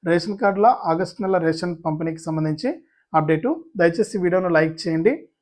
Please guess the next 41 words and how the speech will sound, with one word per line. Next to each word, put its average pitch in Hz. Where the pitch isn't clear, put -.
ఇలాంటి 185
మరెన్నో 180
అప్‌డేట్స్ 160
కోసం 165
పక్కనే 202
ఉన్న 196
షేర్ 175
బటన్ 170
పైన 165
నొక్కి 160
షేర్ 156
చేయండి. 160
ఇంకా 180
ఎవరైనా 196
సరే 180
కొత్త -
వాళ్ళు 175
కానీ 170
పాత 143
వాళ్ళు 156
కానీ 165
మన 214
ఛానల్ను 196
సబ్స్క్రైబ్ 165
చేసుకోకుండా 160
చూస్తూ 156
ఉంటే 160
ఇప్పుడే 190
వీడియో 180
కింద 185
సబ్స్క్రైబ్ 175
అనే 165
బటన్ 160
ఉంది, 185
సబ్స్క్రైబ్ 165
చేసుకోండి. 165
సబ్స్క్రైబ్ 214
అయిన 214
వెంటనే 196
గంట 156
వస్తుంది. 160